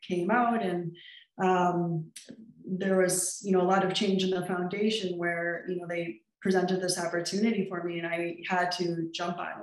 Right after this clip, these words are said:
it. And it was really a shift, a big shift, um,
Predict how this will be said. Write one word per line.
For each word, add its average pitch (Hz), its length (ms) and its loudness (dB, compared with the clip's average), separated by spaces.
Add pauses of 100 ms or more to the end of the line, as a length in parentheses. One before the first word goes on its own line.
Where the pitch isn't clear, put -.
it. - 220 -6
And 170 200 -2
it 180 80 0
was 196 200 0
really 294 260 6
a 220 80 6
shift, - 460 0 (240)
a 202 40 -4
big 226 220 4
shift, 208 380 2 (500)
um, 185 720 2